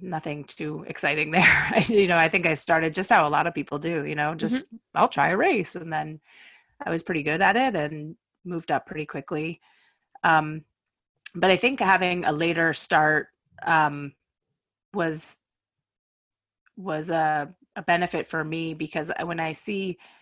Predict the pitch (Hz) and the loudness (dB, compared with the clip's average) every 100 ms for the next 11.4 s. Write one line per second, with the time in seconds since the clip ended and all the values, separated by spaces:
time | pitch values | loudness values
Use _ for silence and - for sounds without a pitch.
0 | _ _ _ _ _ _ _ _ _ - | _ _ _ _ _ _ _ _ _ -6
1 | 202 220 311 - 247 233 160 175 151 160 | 0 0 0 4 8 8 6 -4 -4 -2
2 | 156 - - - 147 147 - _ _ _ | -2 -4 -6 -4 -2 -2 -6 _ _ _
3 | _ _ _ _ _ - 160 - 156 147 | _ _ _ _ _ -10 -8 -4 -2 -2
4 | 143 135 _ _ - 170 160 165 151 147 | -4 -10 _ _ -16 -2 0 0 -2 -4
5 | 143 - _ _ _ _ _ - 175 165 | -6 -10 _ _ _ _ _ -4 0 2
6 | 151 143 - 147 139 139 135 139 - - | 0 -2 -4 -4 -2 -4 -8 -10 -14 -4
7 | 170 151 151 143 139 143 131 - 175 - | -2 0 2 0 0 0 0 -2 -10 -16
8 | _ _ 214 196 196 165 165 170 196 180 | _ _ -14 -12 -6 -2 -2 -2 -2 -2
9 | 180 - - _ _ _ _ _ _ _ | -4 -12 -20 _ _ _ _ _ _ _
10 | _ _ _ _ _ 190 - 190 - - | _ _ _ _ _ -10 -8 -10 -8 0
11 | 185 190 175 | 4 4 4